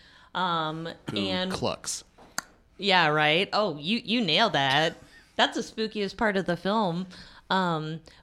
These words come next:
Speaker 1: but one of their big promotions was she actually had, like, an Etsy site where she was creating, um, these figures, if you will,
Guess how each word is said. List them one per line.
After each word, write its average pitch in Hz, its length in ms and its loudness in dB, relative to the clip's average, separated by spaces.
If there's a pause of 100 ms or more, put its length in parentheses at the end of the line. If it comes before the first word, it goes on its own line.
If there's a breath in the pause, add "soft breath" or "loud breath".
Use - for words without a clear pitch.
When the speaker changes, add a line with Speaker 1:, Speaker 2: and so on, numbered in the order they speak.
Speaker 1:
but 208 120 -2
one 220 180 -2
of 233 100 0
their 190 200 0
big 202 240 -4
promotions 175 720 -4
was 165 240 -2
she 160 180 -4
actually 170 300 -6
had, 160 260 -6
like, 147 160 -4
an 147 140 -6 (100)
Etsy - 380 -8
site 120 460 -6 (340 loud breath)
where 165 260 2
she - 180 -4
was 175 220 -4
creating, 170 1040 -4
um, 156 380 -6 (120)
these 151 320 -10
figures, 156 760 -8
if 156 180 -10
you 160 160 -6
will, 147 500 0